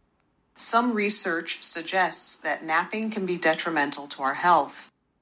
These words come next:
Yet, a new study shows that taking a daytime nap may actually help maintain brain health as people age.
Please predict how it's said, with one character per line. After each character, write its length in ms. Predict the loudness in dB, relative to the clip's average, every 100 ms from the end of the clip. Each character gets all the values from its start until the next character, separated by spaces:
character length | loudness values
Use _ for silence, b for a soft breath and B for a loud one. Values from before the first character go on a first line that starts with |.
| -4
Yet, 360 | 0 2 2 -2
a 60 | -2
new 240 | -2 2
study 420 | 2 2 0 -2 -2
shows 440 | -2 -2 0 0
that 160 | 0 -2
taking 340 | -4 -4 -6
a 80 | -4
daytime 500 | -4 -4 -4 -6 -4
nap 340 | -2 -2 -4 -14 B B
may 220 | 0 2 4
actually 520 | 2 0 -6 -6 -6
help 360 | -2 -2 -2
maintain 600 | -4 -2 0 -2 -4 -8
brain 260 | -4 -2 -2
health 380 | 0 -2 -2 0
as 120 | -2
people 380 | -2 -8 -6 -2
age. 600 | 0 0 -2 0 0 -2